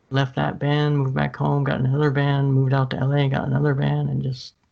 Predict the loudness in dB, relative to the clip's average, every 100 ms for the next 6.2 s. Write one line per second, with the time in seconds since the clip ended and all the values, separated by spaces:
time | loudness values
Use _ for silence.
0 | _ _ _ -20 _ _ _ -6 -4 -4
1 | -6 0 2 2 0 -8 -12 -14 -14 -14
2 | -14 -16 -16 -18 -18 -16 0 4 6 6
3 | 6 4 2 -4 -14 -8 -6 -2 -4 -2
4 | -4 -4 -2 0 0 -4 -4 -4 -2 -2
5 | -2 -4 -4 -8 -8 -4 -2 -2 -2 -4
6 | -4